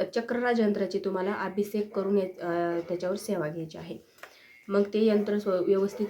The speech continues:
पुसून घ्यायचं. त्याच्यानंतर, अ, एखाद्या प्लेटमध्ये किंवा चौरंगावर असं ते, अ, ठेवायचं. त्याच्याखाली फुलं, अक्षता वगैरे टाकायचे, त्याच्यावरती ठेवायचं.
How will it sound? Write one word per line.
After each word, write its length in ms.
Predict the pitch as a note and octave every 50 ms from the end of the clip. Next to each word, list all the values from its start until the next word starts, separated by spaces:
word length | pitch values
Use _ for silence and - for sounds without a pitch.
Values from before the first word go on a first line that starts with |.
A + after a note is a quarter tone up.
| - -
पुसून 320 | - G#3 G#3 - A3+ A3+ A#3
घ्यायचं. 460 | G#3 G#3 F#3+ F3 F3 F3 - F#3 G3+ G#3+ - _ _ _ _ _ _
त्याच्यानंतर, 640 | - G3 G3+ G3+ G3 G3+ G3+ G3+ G3+ G3+ G3 G3+ G3+ G#3
अ, 240 | G3+ E3+ F3 F#3 F3+
एखाद्या 380 | F3+ F3+ F3+ G3+ G3 G3 G3
प्लेटमध्ये 680 | F#3+ - - G3 G3 G#3+ G#3 A3 G#3 G3 F#3 F3+ F#3+ F#3
किंवा 560 | F#3 F3+ - - F3 F3 F3 F3 F3 F3 F3 F3+ - - _ -
चौरंगावर 640 | - F#3 F#3 F#3+ G3+ G#3 G#3 G3+ G3 F3+ F3+ F3+ F3+
असं 220 | F3+ F3 - F3+
ते, 300 | F3 - F3+ F#3 G3 - -
अ, 240 | F3 E3+ E3 E3 E3+
ठेवायचं. 500 | E3 - - G3 F3 F#3 F#3 F3+ F3+ F3+
त्याच्याखाली 500 | F3+ F3+ F3 F3 E3+ - F3+ F3 F3 F3
फुलं, 340 | F3 - - G3+ F3+ F3+ F3+
अक्षता 380 | F3+ F3 F3 - F3+ F3 E3+
वगैरे 220 | E3+ E3 E3+ F3 F3
टाकायचे, 400 | F3 E3 D#3+ D#3+ E3 E3 E3+ E3+
त्याच्यावरती 380 | E3+ E3+ E3 E3+ E3+ E3 F3
ठेवायचं. 600 | F3 - - F3 F3 F3+ F3+ F3 F3+ - F3 F3+